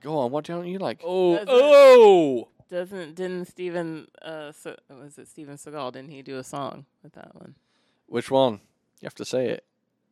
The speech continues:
Speaker 3: I
Speaker 1: You want me
Speaker 3: don't
Speaker 1: to
Speaker 3: know.
Speaker 1: say it?
Speaker 3: Yeah.
Speaker 1: Uh, punani.
Speaker 3: Yeah.
Speaker 1: You don't like that one?
Speaker 3: No, I do not.
Speaker 1: Steven Seagal sings how he
Speaker 3: That's
Speaker 1: wants
Speaker 3: right.
Speaker 1: the punani.
Speaker 3: Right. Yeah, yeah, yeah, that song.
Speaker 1: You don't like punani?
Speaker 3: I do not, and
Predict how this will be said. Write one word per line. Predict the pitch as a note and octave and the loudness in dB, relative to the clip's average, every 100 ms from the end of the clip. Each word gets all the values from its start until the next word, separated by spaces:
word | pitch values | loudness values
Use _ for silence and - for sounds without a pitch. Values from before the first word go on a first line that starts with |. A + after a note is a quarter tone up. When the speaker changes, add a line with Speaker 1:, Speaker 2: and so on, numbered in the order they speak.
| _ _ | _ _
Speaker 3:
I | - | -10
Speaker 1:
You | A2+ | -8
want | A#2 | -6
me | A#2 | -6
Speaker 3:
don't | B2+ | -8
Speaker 1:
to | |
Speaker 3:
know. | |
Speaker 1:
say | B2 C#3 C#3+ | -4 -4 -4
it? | C#3+ | -8
Speaker 3:
Yeah. | D3+ C#3+ G#2 A#2 _ _ _ _ _ - | -16 -18 -18 -20 _ _ _ _ _ -8
Speaker 1:
Uh, | G2+ G2 - _ | -6 -4 -8 _
punani. | - C#3+ C#3+ C#3+ G#2 F2+ - | -6 -2 0 -2 -4 -12 -20
Speaker 3:
Yeah. | D3 D3+ B2+ F2 C3 | -20 -14 -12 -14 -14
Speaker 1:
You | |
don't | B2 C3+ | -8 -2
like | D3 E3 | 0 0
that | - A#3 A3+ | 2 2 2
one? | C#4+ | 0
Speaker 3:
No, | F#4 D3 C3+ - | 0 -2 -6 -8
I | C#3+ | -12
do | D3 C#3+ | -12 -16
not. | C#3 C#3+ C#3+ C3 C3 | -10 -6 -4 -6 -8
Speaker 1:
Steven | D3+ F3+ | -4 -2
Seagal | D#3+ A2+ B2+ B2 G#2+ | -2 2 6 6 4
sings | - C#3+ D3+ G#2+ - | -2 -2 -4 -6 -4
how | A#2 | -2
he | A2 | -2
Speaker 3:
That's | F#2+ | -2
Speaker 1:
wants | D3+ C#3+ | -2 -2
Speaker 3:
right. | A#2+ | -8
Speaker 1:
the | G2+ | -14
punani. | G#2 F2+ E2+ C#2+ C#3 | -14 -14 -16 -18 -16
Speaker 3:
Right. | B2+ A#2+ - - | -16 -16 -20 -18
Yeah, | C#3+ C3 B2 | -12 -10 -10
yeah, | C3+ C3+ | -12 -10
yeah, | B2 A#2+ | -10 -10
that | C3 - | -12 -14
song. | A2+ C3+ _ _ _ _ | -18 -20 _ _ _ _
Speaker 1:
You | - | -6
don't | B3 D4 | -4 -2
like | E4 | -4
punani? | D#4+ F4 G#4 A4+ A#4+ G#4+ | -4 -2 -2 0 -2 -4
Speaker 3:
I | - D#3+ | -10 -20
do | C#3+ | -20
not, | C#3 D#3+ C3 - - | -14 -8 -8 -8 -14
and | D3+ C#3+ C#3 | -18 -18 -20